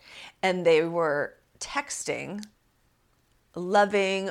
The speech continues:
or naughty emojis, would you consider that an affair? What if they were texting, um, provocative pictures of themselves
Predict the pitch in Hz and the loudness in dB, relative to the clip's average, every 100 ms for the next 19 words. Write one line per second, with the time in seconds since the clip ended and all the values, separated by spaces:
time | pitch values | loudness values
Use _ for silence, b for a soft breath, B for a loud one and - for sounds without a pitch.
0 | - 170 170 160 160 170 180 208 240 180 | -4 0 0 0 -2 0 0 0 -6 -6
1 | 175 160 147 151 - 50 - - - _ | -6 -4 -4 -4 -6 -12 -14 -16 -18 _
2 | _ _ _ _ _ _ _ _ _ _ | _ _ _ _ _ _ _ _ _ _
3 | - 170 185 185 208 208 143 143 120 - | -8 -6 -4 -2 -2 -2 -2 0 0 -2
4 | 175 - - - - _ _ _ _ _ | -8 -4 -4 -4 -10 _ _ _ _ _
5 | _ _ _ B B B 220 381 415 311 | _ _ _ B B B 0 0 2 2
6 | 262 254 - 240 - - 233 202 196 196 | 0 0 -2 -4 -6 -4 -2 -2 -2 -4
7 | 190 - - 180 180 170 247 220 233 233 | -6 -8 -2 0 0 -4 -4 -2 -2 -2
8 | 226 - - 320 - - - - - - | -6 -8 -14 -10 -8 -8 -10 -10 -12 -14
9 | _ _ _ _ _ _ _ _ - 170 | _ _ _ _ _ _ _ _ -4 -2
10 | 165 160 - 214 - - - | -2 -2 -2 -2 -2 -12 -18